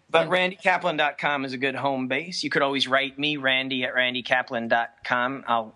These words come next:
Speaker 1: I'll be glad to, uh, answer any questions or hear any comments. I love getting letters from pe-, folks that li-, listen to my music.
Speaker 2: Awesome.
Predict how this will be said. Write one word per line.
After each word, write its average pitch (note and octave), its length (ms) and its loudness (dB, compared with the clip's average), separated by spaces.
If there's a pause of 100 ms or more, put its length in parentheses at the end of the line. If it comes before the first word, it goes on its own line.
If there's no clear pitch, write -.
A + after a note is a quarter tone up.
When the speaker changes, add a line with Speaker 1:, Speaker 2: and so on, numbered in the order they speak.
Speaker 1:
I'll A2+ 180 2
be A2+ 120 -4
glad A2+ 380 2
to, A#2 200 -2
uh, A2 160 2
answer A#2+ 340 0
any A2+ 180 -2
questions A#2+ 580 0
or A2+ 180 2
hear A#2+ 280 0
any A#2 140 -2
comments. B2 480 0
I A#2 80 2
love A#2+ 300 0 (240)
getting A#2+ 320 0
letters A#2 300 0
from A#2 200 -2
pe-, - 160 -8
folks - 320 0
that B2 180 0
li-, B2 180 2
listen C3 260 0
to B2 60 0
my A#2 120 2
music. B2 400 -4 (460)
Speaker 2:
Awesome. F3+ 400 -12